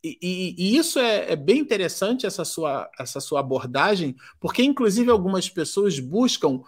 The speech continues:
uma, uma quantidade de,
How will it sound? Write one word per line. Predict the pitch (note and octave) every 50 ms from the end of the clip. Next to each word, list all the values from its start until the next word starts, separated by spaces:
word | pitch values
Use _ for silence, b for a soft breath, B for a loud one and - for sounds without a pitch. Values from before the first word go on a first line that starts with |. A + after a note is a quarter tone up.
| b -
uma, | F3+ G3+ G3+ F#3+ - -
uma | - F3+ F#3+ G3+ G3
quantidade | - - _ - - C#4+ E4+ F4+ F#4 F#4 - - - D#4+ B3+ F#3+ F3+ F3+ F#3+ F#3+ G3 G#3 G3 E3 C#3+ B2+ C3+ C3+ C3 A#2 - _ _
de, | - A#2+ A#2+ C#3+ E3 D#3